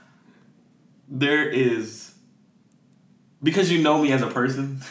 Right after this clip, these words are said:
<laughs> and, like, you know that I'm, like, a troll or an asshole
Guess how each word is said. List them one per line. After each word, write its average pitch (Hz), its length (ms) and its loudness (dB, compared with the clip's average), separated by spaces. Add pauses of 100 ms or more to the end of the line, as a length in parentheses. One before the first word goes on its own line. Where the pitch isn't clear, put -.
(320)
<laughs> - 440 -20
and, 127 300 -2
like, 120 320 -4
you 123 200 0
know 117 280 0
that 110 140 -4
I'm, 107 300 -2
like, 101 220 -6 (400)
a 131 100 0
troll 104 460 -2
or 123 260 4
an 120 160 0
asshole - 680 -2